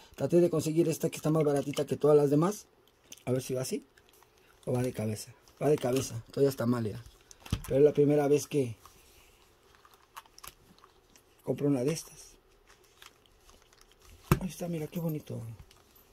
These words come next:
¡Ah! ¡Listo! Como dice el, el ejemplo de vez. ¡Listo! ¡Ah! Ahí está.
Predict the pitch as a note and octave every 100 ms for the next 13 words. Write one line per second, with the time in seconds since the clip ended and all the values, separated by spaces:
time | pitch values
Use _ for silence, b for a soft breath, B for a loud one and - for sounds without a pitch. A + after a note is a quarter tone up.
0 | _ - - - - - - - - -
1 | _ - _ - - - - - - -
2 | - - - - A3+ F#3+ - - - -
3 | - b b b - - A3 C4 G3 -
4 | A3+ A3+ G3+ F3+ D3 A#2 A2+ - - F3
5 | E3+ E3+ F3 D#3 C3+ A#2+ - _ _ _
6 | _ - - - - _ _ _ _ -
7 | - _ _ C#3+ C3+ F3 E3 D3 D#3+ G#3+
8 | G#3+ b b F4 F#4+ G#4+ A4+ B4+ B4+ B4
9 | - - F4 E4 E4 D#4+ D4+ D4 C#4 C4+
10 | B3+ A3+ F3 - - - F#4+ G4+ - b
11 | b b B3 D4 - A#3+ C#3+